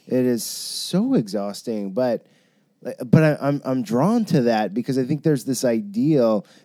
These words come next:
especially as pastors, we get to model that. Like, I think there's this high calling that says, You, you, we need to be in such a place spiritually, in such a place with our relationship with God, where God is just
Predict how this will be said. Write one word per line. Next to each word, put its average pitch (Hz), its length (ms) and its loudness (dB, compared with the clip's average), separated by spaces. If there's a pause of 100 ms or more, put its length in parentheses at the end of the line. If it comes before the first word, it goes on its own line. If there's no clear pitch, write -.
especially 147 520 0
as 120 80 0
pastors, 147 580 0
we 165 120 0
get 143 140 0
to 107 100 2
model 104 480 -2
that. 95 400 -6
Like, 104 160 -6
I 110 180 -2 (460)
think 120 240 -4
there's 131 260 0
this 117 180 -4
high 131 260 -8
calling 117 640 -4
that 92 120 -8
says, 101 380 -6
You, 147 600 0 (1300)
you, 135 180 -4 (220)
we 151 160 2
need 190 220 0
to 160 80 2
be 131 400 0
in 113 100 -4
such 139 360 -6
a 131 40 0
place 117 720 -2
spiritually, 113 640 -4
in 92 100 -8
such 131 220 -10
a 131 40 -10
place 113 380 -6
with 110 120 -4
our 101 80 -2
relationship 101 640 -6
with 101 180 -10
God, 95 540 -8
where 95 180 -8
God 107 440 -8
is 104 140 -6
just 98 280 -10